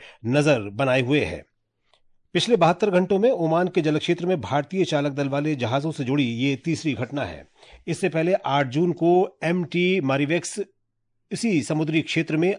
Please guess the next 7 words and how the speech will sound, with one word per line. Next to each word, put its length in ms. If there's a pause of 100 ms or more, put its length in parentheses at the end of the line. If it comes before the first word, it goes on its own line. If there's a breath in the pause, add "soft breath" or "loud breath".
(100)
अमेरिकी 720 (380)
हमले 240
में 200
क्षतिग्रस्त 600
हो 140
गया 180
था। 260